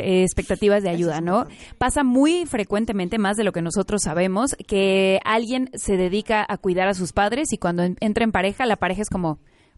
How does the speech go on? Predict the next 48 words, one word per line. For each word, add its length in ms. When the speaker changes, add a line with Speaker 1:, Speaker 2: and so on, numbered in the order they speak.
Speaker 1:
"¿Por? 400
Tu 120
nueva 180
familia 440
soy 200
yo", 220
¿no? 160
O 120
sea, 220
em-, 120
Speaker 2:
Claro. 240
Speaker 1:
entra 220
como 160
este 160
conflicto 440
de, 120
"¿Pero 200
por 140
qué 80
estás 260
dedicando 600
recursos 440
económicos? 580
Tu 120
nueva 160
familia 400
es 100
esta", 300
¿no? 200
A, 140
a 140
veces 240
Speaker 2:
Y 40
Speaker 1:
pasa 220
Speaker 2:
tiempo 220
Speaker 1:
eso. 40
Speaker 2:
también, 400
¿no? 220
Porque 180
a 40
veces 240
no 80
solo 240
es 60
dinero, 280
sino 180
el 100
tiempo. 340